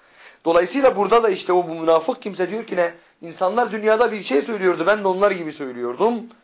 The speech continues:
Ey, ancak tabi olmamış. Hani Ali İmran otuz birde diyor ya, فَاتَّبِعُونِ.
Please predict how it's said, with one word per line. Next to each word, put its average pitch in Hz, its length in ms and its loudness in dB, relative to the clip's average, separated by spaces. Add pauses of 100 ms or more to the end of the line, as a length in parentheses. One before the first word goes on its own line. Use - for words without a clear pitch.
(200)
Ey, 233 420 -2
ancak 127 340 -6
tabi 135 340 0
olmamış. 151 600 -2 (1900)
Hani 143 380 -4 (260)
Ali 147 180 0
İmran 175 220 4
otuz 160 240 -10
birde 196 180 2
diyor 254 140 -2
ya, 190 100 0
فَاتَّبِعُونِ. 143 960 -6